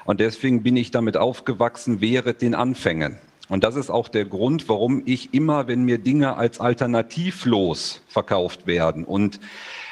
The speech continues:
von Herrn Wieler, man darf das niemals hinterfragen. Gerade dann stelle ich natürlich Fragen, denn das Einzige, was wir primär haben,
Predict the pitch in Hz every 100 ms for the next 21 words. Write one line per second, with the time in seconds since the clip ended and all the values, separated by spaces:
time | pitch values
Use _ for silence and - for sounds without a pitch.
0 | - 117 110 117 110 104 139 139 123 117
1 | 107 113 127 - 120 123 147 156 151 135
2 | 131 139 127 120 110 - 131 143 151 117
3 | 90 71 76 - - - 98 107 113 110
4 | 110 123 139 - 117 117 117 101 - 101
5 | 90 - 92 87 - - 85 82 80 95
6 | 131 165 - - - - _ 101 107 107
7 | - 107 131 139 143 135 113 113 - 117
8 | - 120 113 104 90 98 101 110 147 156